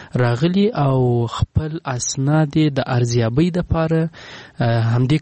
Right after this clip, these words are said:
کمیسیون ته سپارلي، تر څو دوی په آینده کې وکولی سي چې په رسمي بڼه باندې ځان کاندیدان کړي، چې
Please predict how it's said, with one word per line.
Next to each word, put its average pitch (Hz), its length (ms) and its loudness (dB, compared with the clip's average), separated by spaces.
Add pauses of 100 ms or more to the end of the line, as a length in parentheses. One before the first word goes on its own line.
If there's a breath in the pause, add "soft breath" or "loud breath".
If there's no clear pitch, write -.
کمیسیون 120 360 0
ته 123 180 -2
سپارلي، 123 420 0
تر 143 140 -2
څو 147 300 0
دوی 143 420 2
په 139 180 -2
آینده 123 340 0
کې 139 160 -2
وکولی 147 520 2
سي 147 140 -2
چې - 180 -2
په - 120 0
رسمي 143 240 0
بڼه 143 300 2
باندې 139 200 0
ځان 139 240 2 (120)
کاندیدان 113 400 -4
کړي، 135 240 -8 (100)
چې 131 120 0